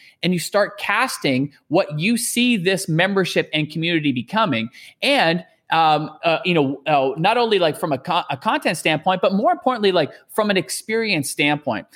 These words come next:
and specifically what you are looking to help people do and the progress you're helping them make.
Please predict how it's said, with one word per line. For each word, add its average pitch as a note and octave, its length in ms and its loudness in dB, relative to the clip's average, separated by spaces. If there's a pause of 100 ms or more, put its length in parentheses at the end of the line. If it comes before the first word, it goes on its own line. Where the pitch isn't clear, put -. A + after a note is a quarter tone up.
(140)
and G3+ 260 2
specifically D#3 840 0 (160)
what F#3+ 340 0
you A#3+ 240 0
are G3+ 120 4
looking G#3 460 0
to F#3 200 2
help - 560 -4
people E3 300 0
do D3+ 420 2
and C3 100 -2
the B2+ 60 0
progress F3+ 540 0
you're C3 100 -4
helping C#3+ 320 0
them B2 140 0
make. B2+ 220 0